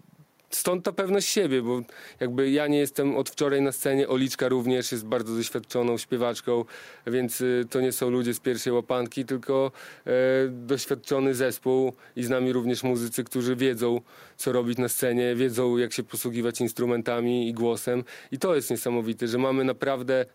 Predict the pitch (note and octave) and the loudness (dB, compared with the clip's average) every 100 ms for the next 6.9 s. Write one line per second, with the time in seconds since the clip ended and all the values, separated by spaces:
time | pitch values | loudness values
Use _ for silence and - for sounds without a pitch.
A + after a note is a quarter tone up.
0 | - A#2 A#2 C3 C3 C3+ B2+ - C#3 D3+ | -6 -4 0 2 4 4 2 0 0 0
1 | - - - - - - D3+ D#3+ D#3 E3 | -6 -20 -20 -20 -20 -4 0 0 0 0
2 | E3 D#3+ D#3+ E3 E3+ - A#2+ A2+ B2 B2 | 0 0 0 0 0 0 -4 -2 -2 0
3 | B2+ A#2 - C3 C3 C3 B2+ A#2+ - C#3 | -2 -4 -2 0 2 0 -4 -10 -6 -2
4 | B2+ B2+ B2+ B2+ - _ _ _ A#2+ - | 0 2 0 -2 -6 _ _ _ -12 -8
5 | A#2 F3 D#3+ C3 - A#2 B2 A#2 B2 G#2 | -2 0 0 -2 -2 -2 -2 -2 -2 -2
6 | A#2 G#2+ - A2+ G#2 A#2 C3 B2 B2 | -4 -6 -8 -8 -6 -2 0 0 -2